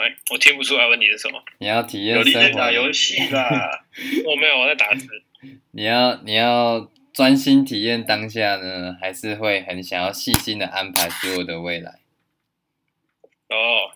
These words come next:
Speaker 1: 呃，我是一个很喜欢享受当下的人啊，可是我觉得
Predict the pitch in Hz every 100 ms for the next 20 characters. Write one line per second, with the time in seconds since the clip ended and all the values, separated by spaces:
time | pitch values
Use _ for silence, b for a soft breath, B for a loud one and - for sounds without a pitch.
0 | _ 123 131 139 151 156 156 156 165 _
1 | B B B - - - 160 123 120 117
2 | - 104 131 117 117 123 104 98 - -
3 | - - - 127 110 107 107 113